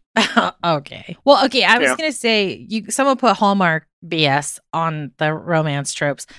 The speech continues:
Speaker 1: <laughs> Fish out of water, that is a hundred percent all Hallmark movies. It's like a big city girl has to go back to their small town and they're not used to this life and they have to go on a ranch and they don't know how to shovel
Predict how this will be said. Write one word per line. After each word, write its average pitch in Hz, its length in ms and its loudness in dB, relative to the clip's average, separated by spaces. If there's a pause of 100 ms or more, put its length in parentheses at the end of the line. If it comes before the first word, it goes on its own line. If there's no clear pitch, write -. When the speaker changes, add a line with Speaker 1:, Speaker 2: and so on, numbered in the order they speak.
Speaker 1:
<laughs> - 320 -6
Fish 339 220 0
out 285 160 4
of 226 120 0
water, 170 560 2 (240)
that 202 180 4
is 196 240 2
a 180 80 0
hundred 202 520 0
percent 156 560 0 (280)
all 180 640 4 (200)
Hallmark 156 580 -2
movies. 120 460 -10
It's 160 240 -8
like 139 320 -2 (160)
a 247 120 4 (100)
big 254 200 4
city 233 340 2
girl 202 360 4
has 214 320 0
to 220 100 -2
go 196 240 4 (100)
back 214 440 2
to 185 360 2 (220)
their 214 180 6
small 208 480 4
town 190 540 4
and 180 180 -2
they're 190 240 6
not 208 380 2
used 208 240 -4
to 208 60 -6
this 190 260 -4
life 190 400 2
and 190 100 -4
they 185 60 -6
have 202 260 -4
to 220 60 -8
go 202 160 0
on 190 140 2
a 190 80 0
ranch 202 480 2
and 185 100 -4
they 214 100 0
don't 185 160 0
know 175 100 -4
how 202 200 2
to 170 80 -4
shovel 190 540 0